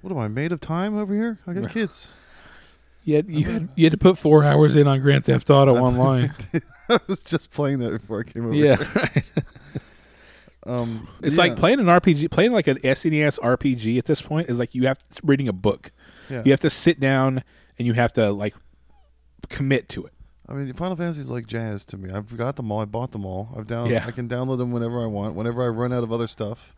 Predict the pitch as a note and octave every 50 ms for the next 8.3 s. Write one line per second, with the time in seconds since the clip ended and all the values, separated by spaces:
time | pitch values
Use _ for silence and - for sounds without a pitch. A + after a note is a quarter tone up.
0 | _ _ - G#2 F#2 F2+ F2 - _ _ - G2+ A2 A2 A2 A2 G#2 G#2 A2 A2
1 | A2+ A2 - C3 B2+ A#2+ G#2 F#2+ F#2 - - - - - - G2+ F#2+ F2+ F2 -
2 | _ _ _ _ _ _ _ _ _ - A#2 A2 - - C3+ C3+ C#3 C#3 C#3 C3
3 | - - - C#3 C3 A2+ G2+ G2 G#2 - - - - - - _ _ - - G#2+
4 | G#2 G2+ - - - - - - B2 A#2 G#2+ - B2 C3 B2+ B2+ A#2+ A#2 F2+ -
5 | G#2 - - A2+ G#2+ G#2+ G#2+ G#2 G#2 A2+ A2 - - A#2+ A#2+ A#2 A2 G#2+ G#2+ A2
6 | G#2 G#2+ G#2 G#2 G#2 G#2 F#2+ F#2+ - - - - - _ _ _ _ _ _ _
7 | _ _ _ _ _ _ _ _ - A2+ A#2 A#2 A2+ A2+ A2 G2+ A2 G#2+ G#2+ G#2+
8 | G#2 G2 G2+ F#2+ - -